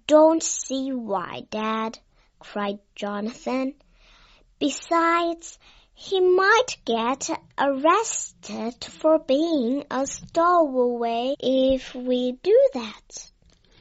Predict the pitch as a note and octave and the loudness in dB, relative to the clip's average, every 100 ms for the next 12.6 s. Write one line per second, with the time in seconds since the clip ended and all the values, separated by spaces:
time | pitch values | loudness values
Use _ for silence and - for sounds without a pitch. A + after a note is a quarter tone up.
0 | _ _ - - _ - - G#4 - C4+ | _ _ -20 -20 _ -14 -6 -6 -2 -2
1 | D4 - - A3 A3+ A3+ B3 A#3+ - C#4+ | 0 -4 -10 -6 -4 -2 -4 -6 -2 2
2 | C#4+ - A3 G#3 G#3 A3 G#3 G#3 G#3 G#3 | 2 2 -4 -2 -4 -6 -6 -6 -4 -4
3 | G#3+ G#3 G3+ - G2 - _ - A#3+ B3 | -4 -6 -8 -12 -14 -16 _ -4 0 2
4 | C4+ C4+ - C#4 C#4 - - D#4+ F4 B3 | 2 0 0 0 0 -2 -4 -4 -4 -6
5 | G#3 - A3+ G#3 G#3+ G#3+ A3+ A3+ - _ | -10 -10 -6 -4 -4 -4 -2 -4 -6 _
6 | _ D#4+ D4+ - E4 F4 - C4 D4 D#4+ | _ -6 -6 -4 -2 -2 -4 -2 -2 -2
7 | - D#4 - - G4+ - G3+ - - - | -4 -4 -4 -6 -8 -8 -10 -10 -16 -20
8 | _ - - - - - A3+ - - G#3+ | _ -20 -16 -14 -16 -6 -6 -6 -6 -2
9 | A#3+ C#4 D4+ D4 D4 B3+ B3+ - - - | 0 2 2 0 -4 -4 -4 -6 -8 -2
10 | B3 B3 - - B3+ A3+ A3+ - - B3+ | -2 -2 -8 -12 -4 -4 -4 -10 -6 -4
11 | A#3+ G3 B2 - - F4 E4+ G#3+ - G#3 | -4 -6 -10 -8 -4 0 0 -2 -6 -10
12 | G#3+ G#3 A#3 G4 C4 A#3+ | -8 -8 -6 -6 -6 -10